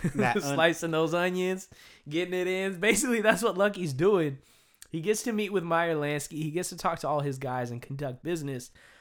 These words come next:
Speaker 1: but it's not enough for him. Now at this time,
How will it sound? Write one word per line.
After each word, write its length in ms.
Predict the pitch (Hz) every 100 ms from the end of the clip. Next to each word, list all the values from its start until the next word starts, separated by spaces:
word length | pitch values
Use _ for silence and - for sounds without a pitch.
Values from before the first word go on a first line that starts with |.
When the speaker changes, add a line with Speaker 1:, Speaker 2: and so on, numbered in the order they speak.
| _
Speaker 1:
but 340 | 135 175 165 - _ _ _ _ - - -
it's 140 | -
not 180 | 156 147
enough 280 | 139 151 -
for 120 | 127
him. 260 | 110 92 - _ _ _
Now 280 | 143 170 190
at 120 | 175
this 180 | 160 131
time, 460 | 135 131 127 120